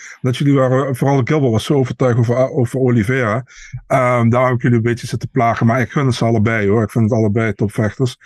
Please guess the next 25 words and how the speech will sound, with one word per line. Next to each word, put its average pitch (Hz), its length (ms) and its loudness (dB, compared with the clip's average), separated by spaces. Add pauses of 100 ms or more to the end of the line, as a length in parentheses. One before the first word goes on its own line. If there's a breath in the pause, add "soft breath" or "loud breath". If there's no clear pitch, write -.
(380 loud breath)
Ehm, 135 440 0 (680)
ja, 160 280 -2
Makhachev 143 640 0
is 139 200 -4
gewoon 139 280 2
supersterk, 160 960 -2 (100)
weet 127 280 -2
je. 165 100 0
En, 123 300 2
eh, 117 320 2
de, 123 180 2
hij, 123 180 0
hij 131 300 -2
domineerde 135 480 4
die 139 80 0
partij 123 380 -2
gewoon, 113 280 2
vond 110 260 2
ik. 120 180 -2 (540 loud breath)
Ehm, 113 600 2
en 123 140 0
in 131 80 4
de 127 140 2
tweede 147 320 -2
ronde 123 500 2